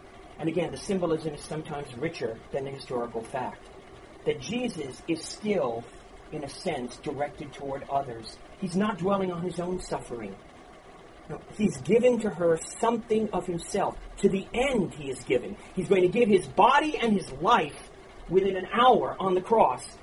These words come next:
and yet he is giving her the image of his face, this beautiful image that it would be remembered. Huh? And again,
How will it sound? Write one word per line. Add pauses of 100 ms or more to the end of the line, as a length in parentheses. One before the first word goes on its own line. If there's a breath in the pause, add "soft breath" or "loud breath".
(140)
and
yet
he
is
giving
her
the
image
of
his (220)
face, (340)
this
beautiful
image (180)
that
it
would
be
remembered.
Huh? (500)
And
again,